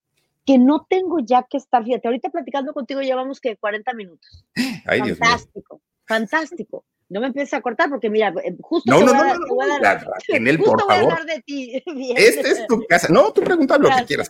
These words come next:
Speaker 2: <laughs>
Speaker 1: Antes te, te, eh, te tenías que adaptar a que, bueno, que te dieran la oportunidad de, de darte, de, de que te entrevistaran, de que hablaran de ti,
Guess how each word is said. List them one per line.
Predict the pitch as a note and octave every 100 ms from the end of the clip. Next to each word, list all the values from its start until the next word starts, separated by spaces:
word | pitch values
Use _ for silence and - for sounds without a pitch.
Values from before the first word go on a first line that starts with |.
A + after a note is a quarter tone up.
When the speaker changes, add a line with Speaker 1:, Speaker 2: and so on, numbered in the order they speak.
| -
Speaker 2:
<laughs> | F#4 F#4 G4+ E4
Speaker 1:
Antes | E4 F#4+ -
te, | E4 _ _ A3+
te, | C4+ A#3+ _ B3
eh, | - A#3+ A#3 G#3+
te | B3 A#3+ A#3 A3
tenías | A#3+ B3 D4+ -
que | D4+
adaptar | C#4+ A#3 - A#3 A#3 A3+ _ _ -
a | A3+
que, | C4
bueno, | G#3+ A3 G#3+
que | G3+
te | - G3+
dieran | A#3 C4 D4 C#4+
la | A#3+
oportunidad | G3 F#3+ F#3+ G3 F#3+
de, | G3+ F#3+
de | E3+ E3
darte, | E3+ F3 - F3
de, | C#3+ - _
de | E3+
que | E3
te | D3 D#3
entrevistaran, | - E3 D#3 - B3 A#3+ A#3
de | G3+ -
que |
hablaran | D#3+ D#3+ E3
de | D#3+
ti, | - C4+ C4+